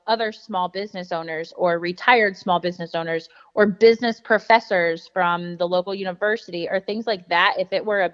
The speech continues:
bigger entity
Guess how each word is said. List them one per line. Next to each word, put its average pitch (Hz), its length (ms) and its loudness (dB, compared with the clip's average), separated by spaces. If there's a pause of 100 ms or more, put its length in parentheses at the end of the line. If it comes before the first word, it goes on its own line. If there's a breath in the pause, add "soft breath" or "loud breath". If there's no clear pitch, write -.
bigger 226 460 0 (1800)
entity 302 680 -2